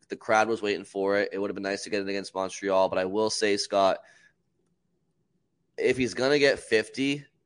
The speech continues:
uh, I, I, I, it'd be nice if there was a goalie in net.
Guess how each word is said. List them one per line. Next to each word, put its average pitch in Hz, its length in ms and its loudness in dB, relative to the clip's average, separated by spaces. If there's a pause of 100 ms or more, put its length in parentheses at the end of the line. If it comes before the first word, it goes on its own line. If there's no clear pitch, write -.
(1600)
uh, 92 40 -4
I, 107 600 0
I, 95 340 -4
I, 104 120 -10 (220)
it'd 120 100 -10
be 120 100 -6
nice 104 360 -2
if - 80 -10
there 120 80 -2
was 120 100 -2
a 113 60 -4
goalie 98 300 0
in 127 100 -4
net. 143 260 -2